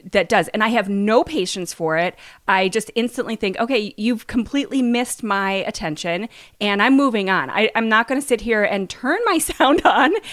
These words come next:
and make it easy. I'm gonna move on. And ten years ago, first of all, there was no TikTok, and th-, we were not even looking at these short form videos like this. Like, it was a completely different world.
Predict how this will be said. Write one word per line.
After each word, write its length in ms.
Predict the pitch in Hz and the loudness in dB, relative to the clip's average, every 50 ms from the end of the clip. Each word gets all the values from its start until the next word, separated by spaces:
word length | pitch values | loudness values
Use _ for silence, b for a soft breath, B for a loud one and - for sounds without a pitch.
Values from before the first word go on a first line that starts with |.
| B 392 | B 0
and 120 | 415 320 | 2 4
make 240 | 302 381 339 370 - | 4 4 4 4 4
it 120 | 453 - - | 2 2 2
easy. 440 | 247 233 226 190 214 185 196 320 339 - _ _ _ _ - _ _ _ _ _ _ _ - | -4 -4 -4 -4 -4 -4 -4 -4 -4 -8 _ _ _ _ -20 _ _ _ _ _ _ _ -4
I'm 80 | - 254 | 0 2
gonna 140 | 277 277 269 | 4 4 4
move 220 | 262 233 214 - | 4 2 2 2
on. 260 | 247 - 180 147 165 B B B B B B | 2 2 2 0 -2 B B B B B B
And 180 | - 269 277 269 | 0 0 0 0
ten 220 | - 349 427 453 | -2 -2 -2 2
years 220 | 440 466 508 494 466 | 4 4 4 4 4
ago, 360 | 415 381 277 254 247 240 247 B B B B B | 0 2 2 4 2 2 -2 B B B B B
first 220 | - 415 466 - | -2 -2 -2 0
of 80 | 415 359 | 2 2
all, 400 | 294 262 254 254 247 - - _ - | 4 4 4 4 2 0 -2 _ 0
there 120 | 285 269 | 2 2
was 180 | 254 254 269 311 | 4 4 2 2
no 120 | 302 269 | 0 -2
TikTok, 540 | 254 - - 151 - - 147 135 147 - - B B B B B - | -2 -4 -6 -6 -6 -4 -4 -4 -4 -6 -10 B B B B B 2
and 340 | 233 233 220 214 208 214 - - 214 - | 4 4 4 4 2 0 -2 -6 -8 -8
th-, 140 | - - | -6 -2
we 140 | 240 269 285 | 0 2 4
were 100 | 277 262 | 6 6
not 220 | 269 262 269 294 294 | 6 6 4 4 2
even 220 | 302 277 277 262 | 2 2 2 2
looking 300 | 262 254 - 330 277 262 | 2 2 2 0 0 2
at 220 | - 214 208 208 | 2 2 0 0
these 180 | 208 233 226 208 | 0 -4 -4 -4
short 280 | - - 233 226 - - | -2 0 2 0 0 0
form 200 | 240 220 214 208 | -2 -2 -2 0
videos 360 | 196 196 190 185 185 175 185 | -2 0 2 2 2 2 2
like 180 | 190 170 170 | 0 -2 0
this. 240 | - 175 175 196 - | 0 -2 -2 0 0
Like, 140 | 254 247 240 | -2 0 0
it 100 | 311 285 | -2 -2
was 160 | 294 320 285 | -2 -4 -4
a 80 | 392 - | -4 -6
completely 540 | - - 330 302 285 - 330 311 233 269 262 | -6 -4 -4 -4 -2 -2 -4 -6 -4 -4 -4
different 300 | 240 - - 214 - 220 | -4 -4 -4 -6 -4 -2
world. 360 | 285 311 262 156 135 131 | 2 2 2 2 0 -2